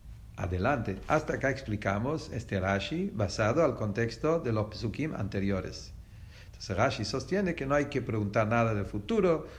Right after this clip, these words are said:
uno tiene que estar con sinceridad, sencillez, con simplitud, con tmimut, entregado a Hashem y no preguntar nada. Pero un minuto, si seguimos leyendo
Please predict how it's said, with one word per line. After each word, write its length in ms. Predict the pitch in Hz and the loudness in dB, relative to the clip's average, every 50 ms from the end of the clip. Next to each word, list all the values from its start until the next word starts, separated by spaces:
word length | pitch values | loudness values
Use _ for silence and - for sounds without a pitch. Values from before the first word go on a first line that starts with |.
| - - - | -14 -4 0
uno 220 | 160 160 151 139 | 0 2 2 2
tiene 260 | 117 143 135 127 120 113 | 0 0 0 0 0 0
que 100 | - 104 | 0 -2
estar 600 | 98 - - - 175 175 170 160 156 156 - - | -2 2 4 6 8 8 8 6 4 2 0 0
con 380 | - 147 147 143 143 139 131 | 2 4 4 4 4 2 -2
sinceridad, 680 | 117 - 120 117 - 107 101 104 113 143 160 156 147 143 | -2 -4 -4 -2 0 0 0 2 4 6 6 6 4 2
sencillez, 720 | - 120 110 101 - 104 101 104 143 156 151 143 135 - - | 0 -2 -4 -4 -4 -2 0 2 4 4 4 2 0 -2 -4
con 220 | - 113 107 101 | -4 -4 -4 -4
simplitud, 680 | - - 101 95 - 107 104 104 - 165 160 - - | -4 -6 -6 -4 -2 -2 -2 0 0 0 0 0 0
con 320 | - 117 107 101 95 - - | -2 -2 -2 -2 -4 -6 -8
tmimut, 460 | - - 107 120 151 190 202 190 180 - - - - - - | -4 0 2 4 6 6 6 6 4 2 -4 -12 -14 -8 -4
entregado 580 | - 110 95 117 107 113 139 160 165 160 156 143 | -4 -2 2 2 4 6 8 8 8 8 6 4
a 40 | 127 | 2
Hashem 480 | 117 120 - 175 180 180 175 170 170 170 - - - - - - - | 2 2 4 4 4 6 4 2 0 -4 -8 -14 -16 -14 -12 -2 2
y 320 | 143 143 147 147 151 - 151 | 4 6 6 6 4 2 2
no 220 | 139 139 156 151 | 4 4 4 4
preguntar 460 | 156 147 143 131 117 120 120 107 107 | 4 2 0 0 2 2 2 2 2
nada. 360 | 98 95 92 87 82 - - - - - - - - - - - - - - - | 0 0 -2 -2 -4 -6 -8 -12 -14 -16 -14 -14 -16 -14 -14 -16 -16 -16 -10 -4
Pero 200 | - 92 95 98 | -2 0 2 2
un 80 | 107 110 | 2 2
minuto, 460 | 113 117 127 131 127 - 120 120 - - - - - - - - - - - - - - - - - | 0 0 0 -2 -2 -4 -4 -6 -6 -8 -12 -14 -16 -16 -16 -16 -16 -16 -18 -18 -18 -16 -16 -14 -12
si 160 | - - - | -10 -10 -8
seguimos 420 | - - - 95 113 131 117 104 98 | -6 -4 -2 -2 0 0 2 2 2
leyendo 680 | 95 95 87 92 123 131 123 113 98 90 85 - - | 2 2 2 2 2 2 2 0 -2 -2 -4 -6 -8